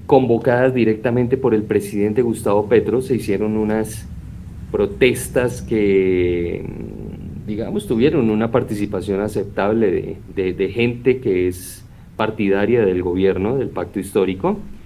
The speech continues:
pero en esta semana, pe-, específicamente, eh,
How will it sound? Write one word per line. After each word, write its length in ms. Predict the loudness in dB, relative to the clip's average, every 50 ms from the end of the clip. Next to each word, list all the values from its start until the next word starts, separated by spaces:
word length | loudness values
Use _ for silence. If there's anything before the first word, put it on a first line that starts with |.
| -20 -20 -20 -20 -20 -20 -16 0 4
pero 420 | 6 8 10 10 10 8 6 0 -2 2
en 360 | 4 6 6 6 4 2 -6 -4 4
esta 320 | 4 4 4 4 0 -2
semana, 440 | 2 2 0 0 2 -2 -2 -4 0
pe-, 120 | 0 0
específicamente, 1080 | 0 0 -2 -6 -4 -4 -4 -4 -4 -4 -4 -4 -2 -2 -4 -4 -2 -2 0 0 0 -2 -4 -6
eh, 720 | -4 -2 0 0 0 0 -2 -2 -4 -6 -8 -10 -12 -12